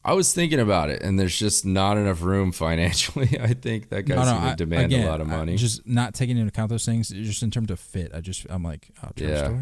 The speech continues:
Speaker 2: Yeah, put him in New York."
Speaker 1: I would not complain. The guy is just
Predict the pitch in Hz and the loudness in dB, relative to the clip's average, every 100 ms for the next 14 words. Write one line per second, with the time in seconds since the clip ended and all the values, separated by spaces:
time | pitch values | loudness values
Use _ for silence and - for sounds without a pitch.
0 | 135 151 101 - _ - - 139 147 143 | -4 -6 -8 -12 _ -12 -6 -2 -2 -2
1 | 131 - _ _ - - - 95 98 85 | -4 -6 _ _ -20 -8 0 0 2 0
2 | 90 87 85 73 85 78 67 - - 82 | 0 0 -4 -4 -2 0 -4 -8 -6 -2
3 | 85 82 76 69 - 78 - - | 0 2 0 -4 -4 -6 -6 -14